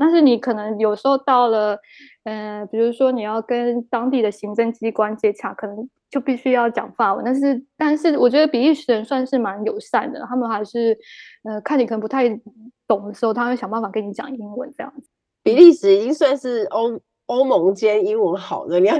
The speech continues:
Speaker 2: 跟其他的国家。
Speaker 1: <laughs> 我，不，不，我不能这样讲，法国人的英文有进步，我真的非常给他们鼓励，就是他们年轻人也愿意，但是在那边就一，一定要讲法文之类的。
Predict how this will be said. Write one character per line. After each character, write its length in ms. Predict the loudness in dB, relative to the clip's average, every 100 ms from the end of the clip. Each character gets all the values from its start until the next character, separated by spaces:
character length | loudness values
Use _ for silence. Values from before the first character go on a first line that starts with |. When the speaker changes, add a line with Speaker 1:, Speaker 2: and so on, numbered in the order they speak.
| 2
Speaker 2:
跟 140 | 2 2
其 320 | 0 4 4
他 260 | 6 4 4 4
的 120 | 2
国 280 | 2 -4 -6
家。 300 | -4 -2 -2 -2
Speaker 1:
<laughs> 120 | 0
我， 100 | 2 4
不， 60 | 4
不， 280 | 4 6
我 60 | 4
不 100 | 4
能 140 | 0
这 60 | 2
样 100 | 0
讲， 160 | -2 -2
法 180 | -2 0
国 220 | 0 0
人 160 | 0
的 100 | -4 -6
英 220 | -4 -2
文 160 | -2 -2
有 100 | -4 -4
进 240 | -2 -2 0
步， 260 | 0 0 -4 -14
我 80 |
真 180 | -2 2
的 80 | 2
非 100 | 2
常 200 | 0 -2
给 100 | -2
他 100 | -4
们 160 | -4 -8 -8
鼓 200 | -6 -2
励， 200 | -4 -6
就 120 | -6
是 100 | -2
他 100 | -2
们 100 | -2
年 100 | -6
轻 180 | -6 -6
人 120 | -6
也 60 | -4
愿 260 | -4 -4
意， 100 | -4
但 140 | 0 0
是 140 | 0 -4 -16 -8
在 120 | -2 0
那 80 |
边 140 | 2 4
就 60 | 2 0 -4
一， 260 | -4 -6 -6
一 40 |
定 140 | -2
要 180 | 0 2
讲 300 | 0 -2 -6
法 200 | -4 -4
文 140 | -6 -10
之 160 | -12 -8
类 120 | -8 -8
的。 100 | -12